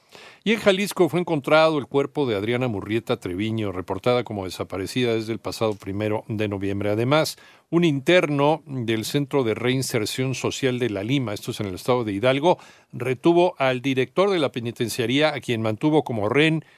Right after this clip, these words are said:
y por quien pedía a cambio de su liberación le abrieran las puertas del penal.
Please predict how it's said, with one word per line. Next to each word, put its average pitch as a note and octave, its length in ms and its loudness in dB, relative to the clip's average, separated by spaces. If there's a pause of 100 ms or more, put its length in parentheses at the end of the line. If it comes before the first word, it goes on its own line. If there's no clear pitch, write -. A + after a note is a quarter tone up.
(280)
y A2+ 120 -6
por A2 160 -2
quien A2+ 180 -2
pedía C3 360 2
a A#2+ 80 -2
cambio C3 300 -2
de G2+ 80 -4
su E3 160 -2
liberación C3 540 0
le B2 60 2
abrieran A2+ 340 -2
las - 120 -10
puertas - 640 -6
del G2 400 -4
penal. C#2 400 -10